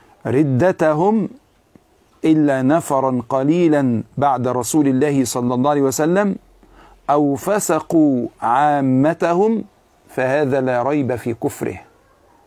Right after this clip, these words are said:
لأنه مكذب لما نصه القرآن في غير موضع من الرضا والثناء عليهم.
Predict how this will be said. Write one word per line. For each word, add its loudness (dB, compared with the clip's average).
لأنه 0
مكذب -2
لما 0
نصه -2
القرآن -2
في 0
غير 0
موضع 2
من 2
الرضا 2
والثناء -2
عليهم. 0